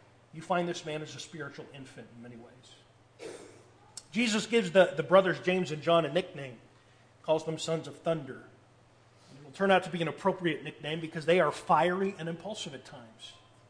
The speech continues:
I'm thinking of Luke nine, where they ask permission from Jesus to call down fire from heaven on a Samaritan town. Followers of Jesus, yes. Mature disciples with the love of Christ as their guiding light? Not yet.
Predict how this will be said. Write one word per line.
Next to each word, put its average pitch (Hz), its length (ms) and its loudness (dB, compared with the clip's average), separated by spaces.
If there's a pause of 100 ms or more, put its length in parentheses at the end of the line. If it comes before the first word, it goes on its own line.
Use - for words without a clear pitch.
(460)
I'm 160 100 -10
thinking 196 320 4
of 165 160 2
Luke 190 180 2
nine, 185 400 8
where 165 100 4
they 170 140 4
ask 185 280 4
permission 185 400 0
from 156 180 -6
Jesus 160 380 -6
to - 80 -12
call 190 200 8
down 156 160 6
fire 180 340 4
from 165 180 -4
heaven 160 300 2 (240)
on 156 120 -2
a - 20 -4
Samaritan 165 600 0
town. 143 340 -8 (2000)
Followers 220 480 12
of 180 100 0
Jesus, 233 580 0
yes. 151 460 0 (1160)
Mature 208 380 2
disciples 208 560 6
with 196 140 -4
the 165 60 2
love 165 260 4
of - 160 -6
Christ 180 340 6
as 147 80 -10
their 156 100 -4
guiding 156 400 2
light? 175 360 -2 (800)
Not 143 260 -8
yet. 151 220 -8